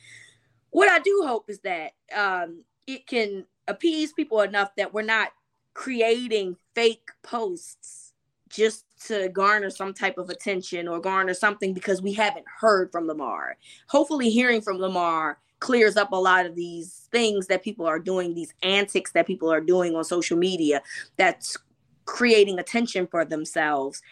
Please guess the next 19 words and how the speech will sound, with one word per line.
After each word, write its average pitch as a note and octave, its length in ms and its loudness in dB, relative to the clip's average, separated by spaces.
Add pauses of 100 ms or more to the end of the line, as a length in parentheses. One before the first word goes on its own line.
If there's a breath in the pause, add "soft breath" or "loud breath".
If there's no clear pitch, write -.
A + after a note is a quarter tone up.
(100)
and F#3+ 120 0
he's G#3 320 -2
able F#3 240 6
to G3 140 -4
debunk F3+ 500 2
everything F3+ 460 2
that E3 100 -2
everybody E3 520 2
<laughs> - 20 -20
has A3+ 260 4
going G3 320 4
on, E3+ 160 -4
'cause F#3+ 160 -2
it's, - 180 -4 (240 loud breath)
it's F4 220 2
been D4 140 2
a C4 60 4
wild F#3+ 360 4
ride C#3 320 -12